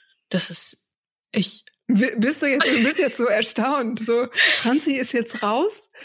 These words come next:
Speaker 1: Ich bin
Speaker 2: Die
Speaker 1: jetzt
Speaker 2: ist
Speaker 1: raus,
Speaker 2: jetzt da,
Speaker 1: Entschuldigung.
Speaker 2: äh,
Speaker 1: Mind
Speaker 2: zurückgekehrt an
Speaker 1: blown.
Speaker 2: ihren Schreibtisch und muss alle Märchen neu schreiben. <laughs>
Speaker 1: Ähm, also ich habe tatsächlich viel naheliegender gedacht an Sachen, an Serien wie Once Upon a Time, wo es ja wirklich darum geht, die Märchenfiguren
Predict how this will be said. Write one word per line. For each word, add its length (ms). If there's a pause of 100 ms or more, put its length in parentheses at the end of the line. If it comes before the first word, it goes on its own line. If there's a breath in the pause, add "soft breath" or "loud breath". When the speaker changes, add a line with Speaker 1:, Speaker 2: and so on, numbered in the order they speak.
(120 loud breath)
Speaker 1:
Ich 100
bin 80
Speaker 2:
Die 60
Speaker 1:
jetzt 120
Speaker 2:
ist 60
Speaker 1:
raus, 180
Speaker 2:
jetzt 80
da, 300
Speaker 1:
Entschuldigung. 240
Speaker 2:
äh, 200
Speaker 1:
Mind 200
Speaker 2:
zurückgekehrt 500
an 100
Speaker 1:
blown. 80
Speaker 2:
ihren 140
Schreibtisch 720
und 320
muss 240
alle 220
Märchen 420
neu 180
schreiben. 540
<laughs> 640
Speaker 1:
Ähm, 240
also 180
ich 140
habe 100
tatsächlich 320
viel 140
naheliegender 600
gedacht 300
an 120
Sachen, 320
an 120
Serien 400
wie 220
Once 240
Upon 260
a 60
Time, 420
wo 60
es 80
ja 100
wirklich 240
darum 260
geht, 300
die 140
Märchenfiguren 920